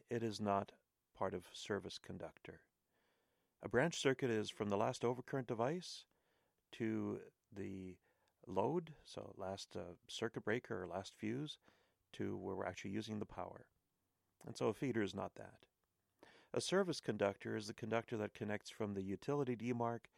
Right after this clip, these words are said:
to the first overcurrent device, our main breaker, main fuse set. And from that point, things are protected. So it's not anything that is ahead of that first overcurrent protection.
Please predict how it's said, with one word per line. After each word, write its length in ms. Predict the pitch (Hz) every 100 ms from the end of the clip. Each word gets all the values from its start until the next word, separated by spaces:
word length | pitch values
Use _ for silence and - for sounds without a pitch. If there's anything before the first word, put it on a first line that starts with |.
| - _ _
to 100 | -
the 120 | 95
first 320 | 95 101 98 -
overcurrent 540 | 101 95 92 - 92 -
device, 500 | 90 - - - -
our 100 | 92
main 280 | 92 98 95
breaker, 500 | 90 95 90 92 90
main 180 | 92 95
fuse 360 | - - 95 92
set. 340 | - - - _ _ _ _ - _ _ _ _ _ _ _ _ _
And 140 | - 110
from 140 | 139
that 200 | 147 147
point, 380 | - 107 95 - - _
things 240 | 113 98
are 80 | 98
protected. 680 | - - - 90 85 - - - _ _ _ _ _ _
So 200 | - 117
it's 180 | 110 -
not 260 | 123 139 - - -
anything 460 | - 117 117 120 110
that 180 | 101 98
is 120 | 95
ahead 300 | - - 104
of 120 | 95
that 180 | 92 87
first 360 | - 104 95 -
overcurrent 580 | 92 92 - - 90 - - _
protection. 580 | - 92 - 85 - -